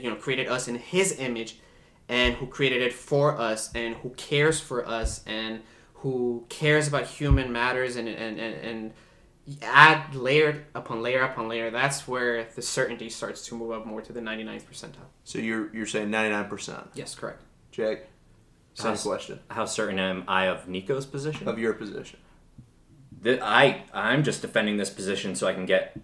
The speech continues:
Speaker 3: the best possible responses out of Nico.
Speaker 2: Okay.
Speaker 3: I am, I'm a secular human, uh, but I have heavily researched this and studied the arguments on the other side for the purposes of eliciting the most deep responses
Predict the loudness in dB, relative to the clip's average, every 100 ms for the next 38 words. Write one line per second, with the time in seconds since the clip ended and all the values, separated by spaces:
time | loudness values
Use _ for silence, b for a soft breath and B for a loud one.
0 | -18 _ -20 -20 -4 -4 0 0 0 -2
1 | -2 -2 -2 -2 -2 -2 -2 -2 -2 -4
2 | -2 -4 -6 -12 -12 -12 -12 -14 B B
3 | -10 4 8 8 4 0 0 0 2 0
4 | 2 2 0 0 -4 -6 -10 -2 4 4
5 | 4 0 -8 -20 _ 6 6 4 -4 b
6 | b b b _ _ 4 4 2 0 0
7 | 0 0 -2 -2 -4 -2 0 0 0 -8
8 | -6 -4 -4 -6 0 0 2 2 2 2
9 | -4 -4 -2 -4 -6 -2 0 0 -2 -4
10 | -4 -4 -4 -2 -2 -4 -2 -2 -2 -8
11 | B B B -2 0 0 0 0 0 -2
12 | -8 -20 -20 -20 -8 0 2 2 0 -6
13 | -6 -10 -8 -4 -2 -2 -6 -6 -8 -12